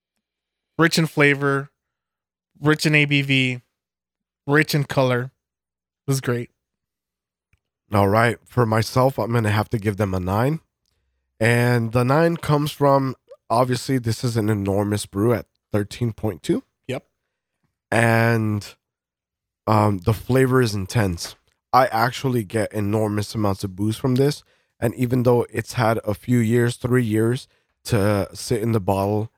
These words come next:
Speaker 2: and round out, um, I feel like it's still very sharp in its spirit.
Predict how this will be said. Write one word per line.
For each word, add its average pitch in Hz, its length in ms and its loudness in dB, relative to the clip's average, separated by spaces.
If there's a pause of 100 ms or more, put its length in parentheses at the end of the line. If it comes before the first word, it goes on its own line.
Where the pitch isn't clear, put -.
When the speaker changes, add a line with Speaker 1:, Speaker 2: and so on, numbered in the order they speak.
(140)
Speaker 2:
and 104 400 0
round 98 300 0
out, 107 320 0 (500)
um, 101 240 2
I 101 120 -2
feel 117 220 0
like 107 240 -2
it's 101 140 -8
still 110 240 -2
very 98 220 0
sharp 98 460 -2
in 101 100 -2
its 92 160 -6
spirit. 92 460 -2